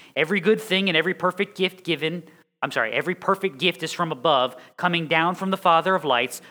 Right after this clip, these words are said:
with whom there is no variation or shifting shadow." In other words, he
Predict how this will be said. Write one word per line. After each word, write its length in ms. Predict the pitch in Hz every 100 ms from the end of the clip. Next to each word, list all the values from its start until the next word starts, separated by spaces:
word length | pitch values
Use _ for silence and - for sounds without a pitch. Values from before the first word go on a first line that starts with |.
| -
with 200 | 156 156
whom 280 | 190 208 196
there 200 | 180 175
is 240 | 208 170
no 180 | 190 190
variation 920 | 151 175 190 165 143 139 - 151 156 - -
or 160 | 139 151
shifting 640 | - 131 - - 127 131 _ -
shadow." 680 | - 165 156 143 110 95 92 - -
In 120 | 131
other 160 | 156 135
words, 340 | 120 120 - _
he 500 | - 147 135 127 120